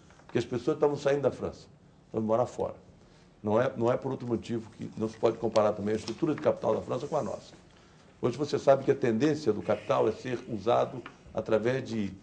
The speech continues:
fundos e não através de pessoas. Portanto, a herança é muito difícil de localizar.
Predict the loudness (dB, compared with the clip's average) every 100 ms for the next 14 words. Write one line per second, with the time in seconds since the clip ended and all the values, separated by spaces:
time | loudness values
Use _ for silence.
0 | -20 -2 0 0 -2 -4 -4 -2 -2 2
1 | 2 2 -4 -6 -12 -12 -20 -20 -20 -8
2 | -4 0 2 4 4 2 2 -2 -2 -8
3 | -10 -8 -10 -2 0 0 -2 -2 -6